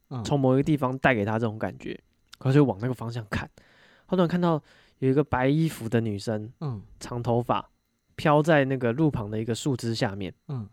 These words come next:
Speaker 2: 然后离地面大概一两米高哦。
Speaker 1: 这么高？
Speaker 2: 就是、对，腾空而起。
Speaker 1: 比姚明还高啊。
Speaker 2: <laughs> 对。
Speaker 1: <laughs>一两米欸。
Speaker 2: 她在梁-，她在姚明头上
Speaker 1: <laughs>
Speaker 2: 的感觉。
Speaker 1: 哦。
Speaker 2: 反正她就，就飘-，看到一个人飘在那里啦，
Speaker 1: 嗯。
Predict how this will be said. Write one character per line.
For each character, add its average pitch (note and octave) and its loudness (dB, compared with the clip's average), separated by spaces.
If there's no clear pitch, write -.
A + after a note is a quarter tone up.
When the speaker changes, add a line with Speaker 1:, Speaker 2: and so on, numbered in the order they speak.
Speaker 2:
然 C3 0
后 - 4
离 C#3 2
地 F#3+ 4
面 E3+ 6
大 E3 8
概 D3+ 6
一 D#3 6
两 B2+ 4
米 A#2+ -2
高 G2 -2
哦。 G2 -4
Speaker 1:
这 F3 0
么 C#3 0
高？ E3+ 0
Speaker 2:
就 - 0
是、 D3+ -2
对， E3 6
腾 D#3+ 0
空 F#3+ 6
而 D3+ 6
起。 - -2
Speaker 1:
比 C#3 -4
姚 C#3 0
明 C#3+ 0
还 C3 -4
高 A#2+ -4
啊。 A#2 -2
Speaker 2:
<laughs> F3 4
对。 D3+ 6
Speaker 1:
<laughs> - -8
一 G#3 4
两 E3 2
米 E3 2
欸。 - -6
Speaker 2:
她 G3 8
在 G#3 12
梁-， E3 8
她 F#3 6
在 G#3 10
姚 D#3+ 10
明 C#3+ 4
头 B2 4
上 A#2 4
Speaker 1:
<laughs> E3 0
Speaker 2:
的 D#3+ 2
感 B2 2
觉。 A2+ 0
Speaker 1:
哦。 - -20
Speaker 2:
反 D3+ 6
正 G3+ 10
她 A3+ 4
就， - -
就 A3+ -4
飘-， B3 6
看 A#3+ 4
到 A#3 8
一 A3 8
个 - 8
人 F#3+ 6
飘 G3+ 6
在 G3 6
那 F#3 4
里 B2 2
啦， G#2 0
Speaker 1:
嗯。 A#2+ -6